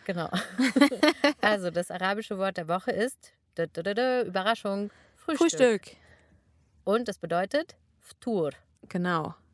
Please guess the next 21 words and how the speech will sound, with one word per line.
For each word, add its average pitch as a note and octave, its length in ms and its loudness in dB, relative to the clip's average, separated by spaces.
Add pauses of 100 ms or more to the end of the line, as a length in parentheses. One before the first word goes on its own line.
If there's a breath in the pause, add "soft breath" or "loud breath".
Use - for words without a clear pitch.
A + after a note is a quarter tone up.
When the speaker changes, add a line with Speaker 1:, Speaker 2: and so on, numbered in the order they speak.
(420)
Speaker 2:
Das - 200 -6
bedeutet F3 460 -2
Ftur. E3+ 400 -4 (580 loud breath)
Und G#3 200 2
dann G#3+ 160 4
hat A3 160 0
Pia G#3+ 300 2
mich A3 140 0
letztens G#3 300 -4
darauf F3 300 0
aufmerksam G3 600 0
gemacht, A3 540 0 (420 loud breath)
dass A3 240 2
ja G#3 200 0
auch F#3 500 2 (340 soft breath)
das - 340 0
Fastenbrechen G3+ 1000 2
im F#3+ 240 -2
Ramadan G3+ 800 2 (100)
heißt F3+ 340 -2 (120)
Iftar. F#3+ 680 0